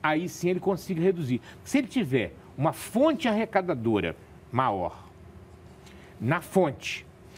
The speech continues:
e pra frente toda a carga tributária tá paga, é claro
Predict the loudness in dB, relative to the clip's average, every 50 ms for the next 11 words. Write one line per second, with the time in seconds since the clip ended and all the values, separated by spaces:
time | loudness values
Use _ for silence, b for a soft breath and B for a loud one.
0 | B B B 0 0 0 2 0 -2 -2 -2 -2 -4 -2 -2 -4 -6 -4 0 2
1 | 2 2 2 0 0 0 0 -2 0 -2 -4 -4 -4 -4 -4 -2 -2 -2 -4 -4
2 | -4 -6 -6 -4 0 2 2 2 2 0 -2 -6 -6 -6 -10 -18 -20 -20 -20 -20
3 | -20 -20 -20 -20 -20 -20 -20 -20 -20 -20 -20 -20 -20 -20 -20 -20 -18 -10 -8 -8
4 | -8 -6 -2 0 0 2 2 0 -2 -6